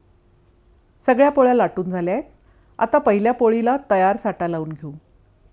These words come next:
साठ्याचा एकसारखा पातळ थर देऊ. साठा फार जास्त झाला तर त्याची चव चांगली लागत नाही आणि कमी झाला तर पाहिजे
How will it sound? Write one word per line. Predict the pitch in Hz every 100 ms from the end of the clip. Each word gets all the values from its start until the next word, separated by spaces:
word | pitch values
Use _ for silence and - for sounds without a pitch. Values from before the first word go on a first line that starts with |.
| _ -
साठ्याचा | 247 240 285 285 -
एकसारखा | 190 - 233 247 -
पातळ | - 180 - 190 196
थर | 180
देऊ. | 156 147 143 _ _ _ _ _ -
साठा | 202 202 240
फार | 262 247
जास्त | 175 - 220
झाला | 214 226 233 277 - _ _ -
तर |
त्याची | 240 214 262
चव | 240 269
चांगली | 269 233 202 202
लागत | 190 165 170
नाही | 156 151 151 _ _ _ _ -
आणि | 208 240
कमी | 240 196 220
झाला | 254 240 185 151 - _ _ _ -
तर |
पाहिजे | 294 220 180